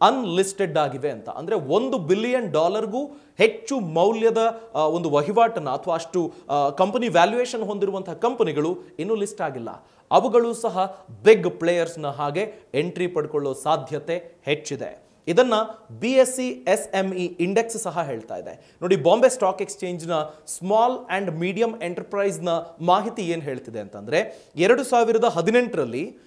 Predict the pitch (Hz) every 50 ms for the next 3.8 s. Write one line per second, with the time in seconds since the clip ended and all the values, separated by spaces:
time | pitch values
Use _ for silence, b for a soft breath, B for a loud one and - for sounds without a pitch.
0 | b b b 117 160 202 - - 294 294 294 233 240 240 247 247 247 208 180 -
1 | - 208 190 190 - - - - 113 - 127 151 185 208 175 185 220 220 - -
2 | 240 233 226 226 226 220 226 220 226 220 214 226 220 214 202 214 220 226 240 277
3 | 311 320 - - - 165 208 214 - - - 180 180 190 196